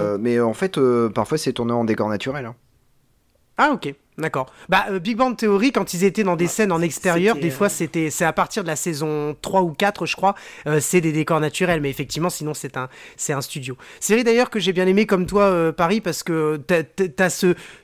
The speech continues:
Speaker 2: ce truc avec l'univers geek, donc c'est vrai que c'est assez, euh,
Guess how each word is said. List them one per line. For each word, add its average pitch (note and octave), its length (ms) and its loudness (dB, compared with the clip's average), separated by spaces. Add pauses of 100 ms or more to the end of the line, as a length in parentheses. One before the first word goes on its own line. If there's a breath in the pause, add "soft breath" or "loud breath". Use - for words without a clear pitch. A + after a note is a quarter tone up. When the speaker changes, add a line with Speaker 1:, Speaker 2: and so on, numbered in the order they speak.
Speaker 2:
ce F#3 300 -4
truc A3+ 360 0
avec E3+ 200 2
l'univers F3 440 4
geek, G3 380 -8
donc D3+ 160 -2
c'est - 200 -4
vrai F3+ 120 2
que - 80 -4
c'est D#3 140 -2
assez, D#3+ 400 -2
euh, C3+ 260 -2